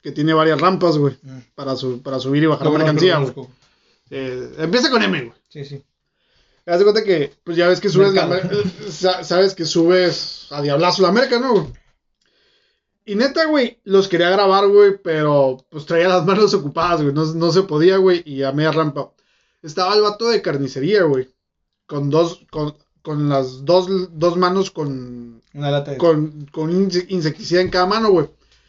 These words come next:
Speaker 1: El vato rociando arriba del pollo con singular alegría, güey, así de...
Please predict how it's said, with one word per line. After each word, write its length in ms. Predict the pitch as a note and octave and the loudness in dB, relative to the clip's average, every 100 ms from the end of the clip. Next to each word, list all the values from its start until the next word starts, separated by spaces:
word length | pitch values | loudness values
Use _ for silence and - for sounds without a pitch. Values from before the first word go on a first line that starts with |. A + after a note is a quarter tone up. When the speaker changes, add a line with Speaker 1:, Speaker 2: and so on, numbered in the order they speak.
| _ _ _ | _ _ _
Speaker 1:
El 140 | F4+ F#4+ | -4 0
vato 440 | F#4+ E4+ E4 D#4+ | 0 0 -4 -2
rociando 520 | C#4+ - C#4 C#4 C#4 | 0 0 0 0 0
arriba 380 | C4 C4 C4+ C4 | 0 0 0 2
del 220 | G3+ E3+ | 2 0
pollo 440 | - G#3 A3 G#3 G#3 | -2 -4 0 0 0
con 300 | F#3+ F3+ E3+ | -2 0 -2
singular 720 | F3 F3+ F3+ E3+ D#3 E3+ G#3 | -4 -2 -2 0 2 2 2
alegría, 460 | G3+ F#3 D3+ F3+ | 0 0 2 2
güey, 160 | D#3+ C#3 | 2 0
así 160 | B2+ D#3+ | -2 -2
de... 240 | C#3 - | -2 -4